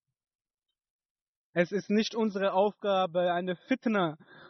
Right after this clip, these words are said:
eine Unruhe entstehen zu lassen." Hazrat Usman hat es aufgrund einer besonderen Weisheit dies getan. Deshalb solltet ihr keine Unruhe entstehen lassen.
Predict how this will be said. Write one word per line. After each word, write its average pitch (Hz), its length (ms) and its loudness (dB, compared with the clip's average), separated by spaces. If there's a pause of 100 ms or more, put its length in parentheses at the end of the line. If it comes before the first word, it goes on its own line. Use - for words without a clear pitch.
(160)
eine 175 220 0
Unruhe 202 680 0
entstehen 185 560 0
zu 175 120 -2
lassen." 160 500 2 (1080)
Hazrat 180 300 -2
Usman 190 440 0
hat 196 160 -2
es - 300 -2 (880)
aufgrund 202 460 0
einer 202 260 2
besonderen 190 760 0
Weisheit 185 800 0
dies 165 380 2
getan. 156 520 0
Deshalb 165 340 -2
solltet 165 300 -2
ihr 175 180 0
keine 202 600 0 (280)
Unruhe 190 640 2
entstehen 180 600 0
lassen. 139 420 -2